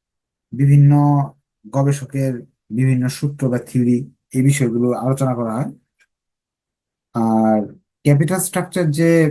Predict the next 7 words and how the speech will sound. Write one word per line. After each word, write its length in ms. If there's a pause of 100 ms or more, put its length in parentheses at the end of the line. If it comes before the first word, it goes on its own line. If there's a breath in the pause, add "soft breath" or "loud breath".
(320)
আপনার 400 (1160)
ডিসিশন, 560 (280)
এখানে 220
সিদ্ধান্ত 420
নিতে 240
হয় 220 (540)
যে 180